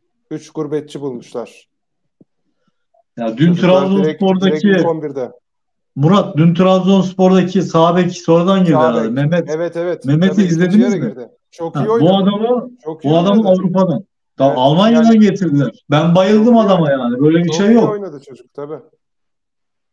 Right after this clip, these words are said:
Speaker 2: Niye abi biz bulamıyoruz bu adamları? Yani bu, bizim de eksiğimiz var da biz bu adamları bulamıyoruz abi. Ç-, süper oynadı yani. Milli takıma gider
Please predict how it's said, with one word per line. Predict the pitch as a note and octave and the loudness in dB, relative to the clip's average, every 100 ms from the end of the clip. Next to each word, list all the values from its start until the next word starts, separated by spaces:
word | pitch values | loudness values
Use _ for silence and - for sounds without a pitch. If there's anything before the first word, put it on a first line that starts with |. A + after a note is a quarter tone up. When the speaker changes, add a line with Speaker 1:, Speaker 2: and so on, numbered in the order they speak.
| _ _ _ _ | _ _ _ _
Speaker 2:
Niye | A#2+ C#3+ G#3 | -2 2 4
abi | A#3 A3 | 2 0
biz | G3 F3 | -2 -2
bulamıyoruz | F3+ F3 D#3+ D#3 C#3 | 0 0 0 0 0
bu | D3 | 2
adamları? | C#3+ C#3+ C#3+ D3+ G#3+ B3 - _ _ _ _ _ | 2 2 2 2 0 -2 -10 _ _ _ _ _
Yani | A#2 C3 C#3+ C#3+ C#3 | -2 0 2 2 -2
bu, | D#3+ C#3 - | -8 -12 -14
bizim | D3+ C#3 D3 A3 A#3+ | -8 0 4 6 6
de | |
eksiğimiz | A#3+ A3+ - G#3+ G3+ F#3 | 4 2 2 2 4 2
var | E3+ | 2
da | D#3+ | 2
biz | D3+ D3 | 2 2
bu | D#3 | 2
adamları | D3+ C#3+ C#3+ C3+ | 4 2 2 0
bulamıyoruz | B2+ B2 B2 B2 | -2 -2 -4 0
abi. | F3 G3+ E3 C#3 - _ - - | 2 2 0 -2 -8 _ -18 -18
Ç-, | - E3 C#3+ - | -16 -18 -18 -10
süper | - E3 G#3 | -6 0 2
oynadı | A3+ G#3+ F#3+ D3+ | 4 4 2 2
yani. | C3+ | 2
Milli | C3+ E3 F3+ | 2 2 2
takıma | F#3+ F#3 G3+ | 0 2 2
gider | G#3+ G3+ C#3+ | 2 2 -2